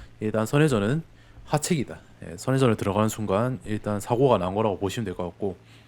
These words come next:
가는 길에 헬리팩스 때린 거는 그냥 저는 폭격기를 좋아하기 때문에 보이면은 한 대씩 때려주고 갑니다. 약간 제 머리 위에 페르미르스키가 있고 그 밑에 에이십일 에이가 있죠.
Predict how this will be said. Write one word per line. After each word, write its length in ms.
가는 220
길에 160
헬리팩스 420
때린 220
거는 360
그냥 320
저는 240
폭격기를 400
좋아하기 300
때문에 540
보이면은 400
한 140
대씩 220
때려주고 280
갑니다. 400
약간 320
제 160
머리 220
위에 380
페르미르스키가 640
있고 460
그 120
밑에 500
에이십일 680
에이가 280
있죠. 380